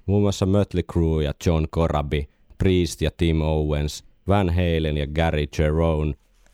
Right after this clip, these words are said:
ja Genesis ja Ray Wilson ja tietysti Maiden ja Blaze Bayley. Syitä on varmaan monia. Egot, raha, musiikkimaailman muutos, jälkigrungeineen, alternative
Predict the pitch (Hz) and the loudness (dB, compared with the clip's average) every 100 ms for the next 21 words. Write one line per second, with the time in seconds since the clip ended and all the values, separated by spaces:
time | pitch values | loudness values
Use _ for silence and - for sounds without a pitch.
0 | _ - 76 73 80 104 95 82 78 - | _ -8 -4 -2 0 2 2 0 -4 -2
1 | 78 85 87 82 78 87 80 - - 69 | -2 0 2 0 0 -2 -2 -4 -4 -2
2 | 76 - 76 82 76 73 - 73 80 76 | -4 -6 -4 -2 -2 -2 -2 0 0 0
3 | 71 67 67 62 69 67 - 58 50 - | -2 -4 -6 -4 -4 -4 -6 -8 -8 -12
4 | - - _ _ - - 104 - 73 76 | -16 -20 _ _ -8 0 0 0 -2 0
5 | 82 73 73 73 78 73 71 65 _ _ | 0 0 0 0 0 -2 -4 -6 _ _
6 | _ - 92 82 85 82 - - 80 85 | _ -4 -2 0 0 -2 -4 -6 -2 0
7 | 78 80 78 71 82 85 85 78 - 78 | 0 -2 -2 -2 -2 0 0 -2 -2 -2
8 | 78 76 73 76 80 76 - 73 - _ | 0 -2 -2 0 -2 -2 -4 -6 -8 _
9 | _ - 90 78 - 73 - 78 73 76 | _ 0 0 0 -4 -4 -2 0 0 0
10 | 76 73 73 73 73 71 67 _ _ - | 0 -2 -2 -2 -2 -4 -8 _ _ -6
11 | 90 82 76 - 76 71 73 - 78 71 | -2 0 -2 -2 -2 -2 -4 -2 -4 -2